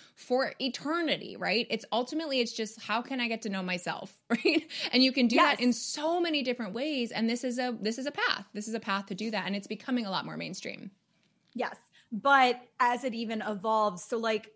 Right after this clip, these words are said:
Speaker 2: my perception of awakening is it never stops, right? Like,
Speaker 1: Yeah.
Speaker 2: it's this continuous ongoing evolution,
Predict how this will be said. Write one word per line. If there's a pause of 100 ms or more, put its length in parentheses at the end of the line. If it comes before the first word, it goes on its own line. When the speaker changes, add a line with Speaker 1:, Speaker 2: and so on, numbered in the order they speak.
(360)
Speaker 2:
my
perception
of
awakening
is
it
never
stops,
right?
Like,
Speaker 1:
Yeah.
Speaker 2:
it's
this
continuous
ongoing
evolution,